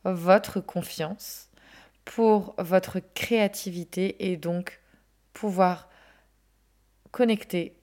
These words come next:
à une transformation profonde. Je serais super contente d'ailleurs, si vous voulez venir en D M sur Instagram ou via Facebook également,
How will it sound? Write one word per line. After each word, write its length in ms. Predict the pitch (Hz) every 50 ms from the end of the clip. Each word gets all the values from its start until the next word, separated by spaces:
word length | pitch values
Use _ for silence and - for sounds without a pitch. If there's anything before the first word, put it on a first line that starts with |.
| _ _ _
à 120 | - 185 180
une 160 | 180 180 175
transformation 1040 | - - - 170 165 - - - 175 170 170 170 165 160 - - - 175 170 180 - _ _ _ _ _ _ _ _ _ _ _
profonde. 600 | - - - - 175 - - - 151 143 131 131 - _ _ _ _ _ _ _ _ _ _ _ _ _ _ _ _ _ _ _ _ _ _ _ _ _ _ _ _ _ _ _ _ _ _ _ _ _ _ _ _ _ _ - - - - - - - -
Je 80 | - -
serais 120 | 214 208
super 320 | 202 - 262 - 349 339 -
contente 560 | - 277 240 202 233 262 277 - - - - -
d'ailleurs, 440 | 202 190 185 190 185 208 262 277 - - - - - - - - - _
si 160 | - - 208
vous 140 | 202 196 196
voulez 220 | 190 202 240 294
venir 440 | 277 240 233 240 240 247 269 262 - - - _ _ _ _ _ _ _
en 160 | - 196 190 185
D 160 | 160 196 214
M 340 | 220 220 233 240 233 220 208 - _
sur 220 | - - - 190 185
Instagram 640 | 185 180 - 190 190 180 185 185 196 196 202 196 190 - - _ _ _ _ _ _ _ -
ou 480 | 185 180 175 175 170 170 175 175 156 -
via 240 | 175 160 160 196 196
Facebook 560 | 185 - 196 190 175 165 - 202 220 214 -
également, 500 | 220 180 175 170 165 170 180 220 277 -